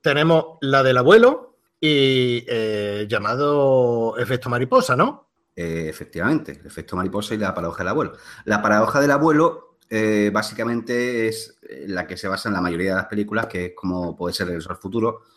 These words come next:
Speaker 2: o incluso en un capítulo de Futurama lo llevan más allá, la paradoja del abuelo, que es que si una persona, un viajero en el tiempo, fuese al pasado y matase a su abuelo, ese abuelo no podría concebir al padre del viajero en el tiempo, por lo tanto, el viajero en el tiempo no podría nacer.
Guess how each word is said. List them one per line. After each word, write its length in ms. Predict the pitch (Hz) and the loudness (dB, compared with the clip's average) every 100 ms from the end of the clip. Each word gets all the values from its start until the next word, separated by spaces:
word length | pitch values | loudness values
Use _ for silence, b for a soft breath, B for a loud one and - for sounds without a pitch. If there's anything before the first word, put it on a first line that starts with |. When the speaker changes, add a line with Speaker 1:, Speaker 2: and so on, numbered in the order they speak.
| b b b - | b b b -4
Speaker 2:
o 720 | 95 92 90 90 87 85 80 - b b _ | 2 4 4 4 2 0 -4 -10 b b _
incluso 440 | 107 104 104 92 92 | -8 -4 -4 -2 -2
en 60 | |
un 60 | 95 | 0
capítulo 340 | 104 104 107 | 2 0 0
de 60 | 101 | 0
Futurama 800 | 104 - 110 110 104 101 95 - | -2 0 2 4 4 2 0 0
lo 220 | 101 95 90 | 0 2 2
llevan 220 | 101 104 | 4 4
más 180 | 107 110 | 2 2
allá, 260 | 107 120 - | 0 0 -4
la 120 | 90 | -4
paradoja 340 | 95 95 - | -4 -4 -6
del 100 | 98 | -6
abuelo, 340 | 104 120 123 - b b | -2 -2 -2 -6 b b
que 120 | 127 | 0
es 120 | 135 | 0
que 160 | - 113 | -2 -6
si 560 | - 110 110 113 113 - _ _ - | -2 0 2 2 0 -6 _ _ -6
una 180 | 127 135 | -2 -2
persona, 380 | 139 143 131 110 | -2 -2 -2 0
un 60 | 110 | -2
viajero 300 | 117 127 123 | -2 -2 -4
en 60 | |
el 60 | 107 | -2
tiempo, 360 | 127 113 90 | -4 -4 -8
fuese 360 | - - 104 123 | -10 -6 -6 -4
al 100 | 113 | -4
pasado 480 | 113 - 120 92 - | -4 -4 -4 -4 -10
y 420 | 90 90 90 90 - | -6 -4 -2 -4 -6
matase 460 | 87 78 95 101 101 | -12 -6 -6 -6 -8
a 60 | |
su 100 | - | -4
abuelo, 420 | 110 117 113 - _ | -2 0 -2 -8 _
ese 200 | 107 104 | -8 -2
abuelo 220 | 117 131 127 | 0 2 2
no 80 | |
podría 220 | 123 123 127 | 4 2 2
concebir 420 | 120 120 117 - | 0 0 -2 -2
al 240 | 117 104 101 | -2 -2 0
padre 260 | 104 104 | 0 0
del 140 | 104 95 | 0 0
viajero 360 | 92 - 95 | -2 -2 -4
en 80 | 98 | -4
el 80 | 90 | -4
tiempo, 320 | 151 143 92 87 | -4 -4 -6 -8
por 120 | 87 | -8
lo 140 | 82 | -6
tanto, 340 | 90 104 104 117 | -4 -4 -2 -2
el 60 | |
viajero 280 | 95 - 104 | -2 -4 -4
en 60 | 101 | -4
el 60 | |
tiempo 280 | - 107 107 | -2 -4 -2
no 120 | 95 87 | -4 -4
podría 260 | 90 90 | -6 -6
nacer. 380 | 95 - 160 - | -6 -8 -12 -14